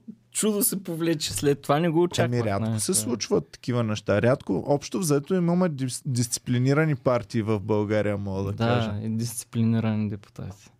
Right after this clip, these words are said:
Speaker 2: И дисциплинирани депутати. Да.
Speaker 1: Да, помня преди години, а, Кристиан Таков беше съветник на Росен Плевнелиев.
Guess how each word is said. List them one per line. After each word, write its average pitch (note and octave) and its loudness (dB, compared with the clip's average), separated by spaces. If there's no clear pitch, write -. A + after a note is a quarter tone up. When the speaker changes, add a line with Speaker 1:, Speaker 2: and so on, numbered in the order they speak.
Speaker 2:
И B2+ 4
дисциплинирани C3 0
депутати. A2+ -2
Да. G#2+ 0
Speaker 1:
Да, A2 -2
помня C#3 4
преди A2+ -2
години, B2 0
а, A#2 -4
Кристиан B2+ -2
Таков C3 -2
беше A#2+ 0
съветник B2 0
на A#2+ 2
Росен A#2 -2
Плевнелиев. G2 -8